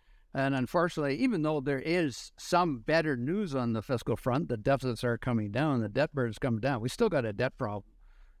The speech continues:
So for economic inflation reasons to support the monetary policy move and to deal with the debt burden, they can't do much. I mean, they've, you know, they've made some strategic moves to protect the most vulnerable, but it would have to be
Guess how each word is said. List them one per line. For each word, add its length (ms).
So 280
for 180
economic 600
inflation 600
reasons 460
to 100
support 480
the 80
monetary 560
policy 460
move 400
and 240
to 100
deal 160
with 100
the 80
debt 300
burden, 300
they 100
can't 300
do 100
much. 400
I 20
mean, 200
they've, 320
you 80
know, 80
they've 220
made 260
some 240
strategic 720
moves 400
to 100
protect 520
the 180
most 300
vulnerable, 460
but 140
it 40
would 140
have 280
to 100
be 160